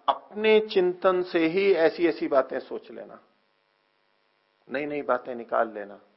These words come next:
निष्कर्ष सही निकाल लेना, ये सामर्थ्य भी साधक में होनी चाहिए, नहीं तो अटक जाएगा। जितना पहले की क्षमता है, वहां से जितना पहुंच सकता है, वहां तक तो पहुंच जाएगा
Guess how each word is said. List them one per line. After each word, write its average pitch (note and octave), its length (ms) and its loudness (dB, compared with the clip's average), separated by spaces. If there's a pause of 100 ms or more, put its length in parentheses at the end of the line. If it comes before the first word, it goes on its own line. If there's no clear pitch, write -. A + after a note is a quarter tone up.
(760)
निष्कर्ष A2+ 500 -2 (160)
सही C3 180 -2
निकाल A#2 400 -2
लेना, G#2 340 -10 (500)
ये C3 220 -6
सामर्थ्य B2 520 -4
भी C3+ 260 -12
साधक A2 480 -10
में A#2 100 -14
होनी G2+ 340 -16
चाहिए, F#2 400 -18 (680)
नहीं C#3+ 140 -8
तो E3+ 120 -8
अटक D#3+ 260 -8
जाएगा। A2 320 -14 (680)
जितना F3 340 -2
पहले E3+ 380 4
की F#3 100 0
क्षमता E3 500 2
है, E3+ 120 6
वहां C#3 280 4
से E3+ 140 0
जितना F#3 400 -2
पहुंच D#3+ 320 2
सकता E3 240 -2
है, D#3+ 60 2
वहां D3+ 140 2
तक D#3+ 120 0
तो E3 140 -10
पहुंच F#3+ 280 0
जाएगा A#2 280 -2